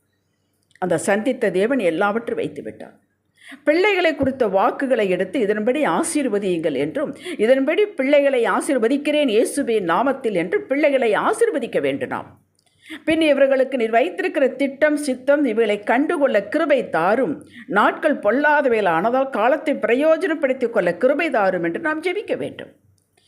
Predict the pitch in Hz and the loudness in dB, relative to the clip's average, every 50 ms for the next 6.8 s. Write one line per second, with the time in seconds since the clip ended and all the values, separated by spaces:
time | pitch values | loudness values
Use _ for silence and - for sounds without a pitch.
0 | _ 254 262 262 - 208 240 294 339 415 440 370 277 285 277 277 359 370 359 359 | _ -18 -18 -10 -4 0 2 4 4 4 4 4 2 0 0 0 -4 -6 -4 -6
1 | 359 - - 262 262 269 - - 302 311 320 320 - 254 233 - - 285 285 285 | -6 -2 -2 -4 -4 -2 0 0 0 0 0 -2 -4 -6 -4 0 2 2 2 4
2 | 240 180 185 220 226 220 202 175 151 127 - - - - _ - 302 277 - 220 | 2 2 2 2 2 2 2 2 2 0 -4 -8 -10 -20 _ -14 -10 -2 0 2
3 | 247 262 277 240 247 - 269 254 - 311 311 311 311 349 330 302 262 226 240 262 | 2 2 2 0 0 -2 -6 -4 0 -2 -2 0 0 -2 -2 0 0 0 0 2
4 | 294 311 320 320 302 320 302 262 262 254 226 214 165 170 170 190 226 240 185 - | 2 2 2 2 2 0 2 2 0 2 0 -2 0 2 2 2 4 2 0 0
5 | - 147 185 208 233 - - - 359 302 277 - 202 190 190 190 196 180 165 170 | -2 -2 -2 0 0 0 -2 -2 0 0 0 0 2 2 2 2 0 0 -2 -2
6 | 170 339 - - 370 - 311 330 302 254 185 147 104 - - - | -4 -4 -4 -4 -6 -6 -6 -6 -6 -4 -4 -6 -8 -8 -14 -18